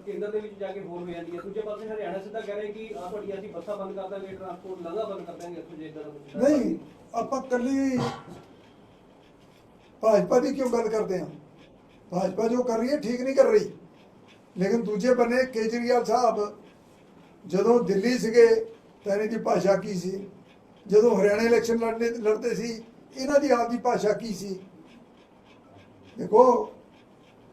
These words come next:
Speaker 2: ਅਸੀਂ ਕਾਂਗਰਸ ਪਾਰਟੀ ਪੰਜਾਬ ਦੀ ਡਟ ਕੇ ਸਰਕਾਰ ਨਾਲ ਖੜੀ ਆ, ਲੇਕਿਨ ਸਰਕਾਰ ਕੁਛ ਕਰੇ ਤਾਂ ਸਹੀ,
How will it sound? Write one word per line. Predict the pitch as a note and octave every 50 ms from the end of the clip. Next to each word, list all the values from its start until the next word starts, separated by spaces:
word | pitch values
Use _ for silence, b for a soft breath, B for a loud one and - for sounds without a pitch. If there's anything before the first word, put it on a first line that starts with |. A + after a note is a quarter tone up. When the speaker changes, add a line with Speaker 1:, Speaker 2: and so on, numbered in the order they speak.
| - - - - - - - - - - G3+
Speaker 2:
ਅਸੀਂ | F#3 F#3 G3 A3 A#3 A#3+ B3 A#3+ A#3 A#3 - - - - - - - - - - - - - -
ਕਾਂਗਰਸ | F3+ F#3 G3 G3+ G#3 A3 A#3+ A#3+ A#3
ਪਾਰਟੀ | - A3 A3 A3 A3 A3+ A#3+ B3 B3 B3 B3 - - - - - - - -
ਪੰਜਾਬ | G3 G3 F#3+ G3 F#3+ G3 G#3 G3
ਦੀ | G3 G3 D#3+ - - - - - - - - - - - - - - - - - - - -
ਡਟ | - - A3 A3+ G#3+
ਕੇ | - A#3+ A#3+ A#3+ B3 B3 A#3+ A#3+ - - - - - - - - - - - - - -
ਸਰਕਾਰ | - - F#3 F#3 F#3 F3+ F3+ F#3 F#3+ G#3 G3+ G#3+
ਨਾਲ | A#3 A#3
ਖੜੀ | E3+ G3+ A3 B3 B3 B3
ਆ, | B3 A#3+ A#3+ - - - - - - - - - - - - - - - - - - -
ਲੇਕਿਨ | F#3 - A#3 B3
ਸਰਕਾਰ | - - - F#3 F3+ - G#3+ G#3+ A#3 A#3+ A#3
ਕੁਛ | - - - A#3+ -
ਕਰੇ | - A#3+ A#3 A3+ B3 B3+
ਤਾਂ | C4+ C4 B3
ਸਹੀ, | A3+ C4 D4 D4 -